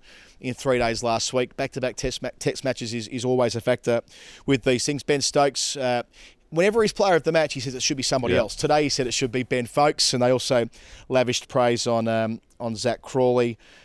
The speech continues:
Speaker 1: Uh, and, uh, yes, you know what? I think it's time. We've been going for a long time. Let's go into the Final Word Hall of Fame. The Final Word Hall of Fame, the most final word moment of the day, is brought to you by the Advanced Hair Studio, the world leaders in hair restoration. Advanced hair studio dot com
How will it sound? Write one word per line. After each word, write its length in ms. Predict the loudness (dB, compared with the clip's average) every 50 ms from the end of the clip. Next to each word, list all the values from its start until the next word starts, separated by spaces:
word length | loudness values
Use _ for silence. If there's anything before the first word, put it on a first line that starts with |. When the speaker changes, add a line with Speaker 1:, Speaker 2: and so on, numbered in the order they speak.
| _ -4
Speaker 1:
Uh, 320 | 0 2 4 4 4 4 2 0
and, 400 | -2 0 0 0 0 0 0 2
uh, 320 | 2 2 4 2 2 0 -2 -6 -10 -20 -20 -20 -20 -18 -8
yes, 380 | -2 0 0 0 0 -4 -8 -10
you 120 | _ -8 -4
know 120 | -4 -2
what? 180 | 0 -2 -2 -4 _ _ _
I 60 | -14 -12
think 120 | -10 -10
it's 100 | -10 -6
time. 220 | -4 -4 -4 -4 -4
We've 100 | -8 -8
been 100 | -4 -4
going 140 | -2 -4 -2
for 100 | -2 -2
a 60 | -2
long 160 | -2 -4 -4
time. 180 | -4 -4 -2 0
Let's 200 | 0 0 2 2
go 120 | 2 2 2
into 260 | 0 -2 -4 -2 -2
the 160 | -2 -2 -4 -2
Final 300 | 0 0 0 0 0 0
Word 140 | -2 -2
Hall 160 | 0 -2 -2 -2
of 80 | 0
Fame. 240 | 2 2 2 0 -2 -8 -18 -20 -20 -20 -20 -20 -20 -20 -6 -2
The 100 | -2 2
Final 240 | 4 4 4 6 6
Word 140 | 6 6 6
Hall 120 | 4 4
of 80 | 4 4
Fame, 280 | 4 4 4 4 4
the 80 | 4 4
most 180 | 4 4 4 2
final 300 | 2 4 4 4 4 4
word 200 | 4 4 4 4
moment 320 | 4 4 4 2 0 -2 0
of 320 | 2 4 4 4 4 2 -2 -4
the 100 | -2 0
day, 240 | 2 2 2 2 0
is 60 | 0
brought 240 | 0 -2 -2 -2 -2
to 100 | -4 -4
you 60 | -2
by 160 | -2 -2 0
the 100 | 0 0
Advanced 420 | 0 2 2 2 2 2 0 -2
Hair 120 | -2 -2 -2
Studio, 420 | -2 -4 -6 -4 0 0 2 2
the 80 | 0 0
world 260 | 0 0 0 0 2
leaders 380 | 2 2 2 2 2 0 -2 -4 -6
in 160 | -6 -6 -6
hair 420 | -8 -6 -4 -2 0 2 0 0 0
restoration. 760 | -2 -4 -4 -4 -4 -6 -4 -2 -2 -2 -2 -4 -6 -8 -8
Advanced 340 | -6 -4 -4 -4 -4 -4 -6
hair 80 | -6
studio 320 | -6 -6 -6 -4 -2 -2 -2
dot 160 | -2 -2 -2
com 220 | 0 0 0 0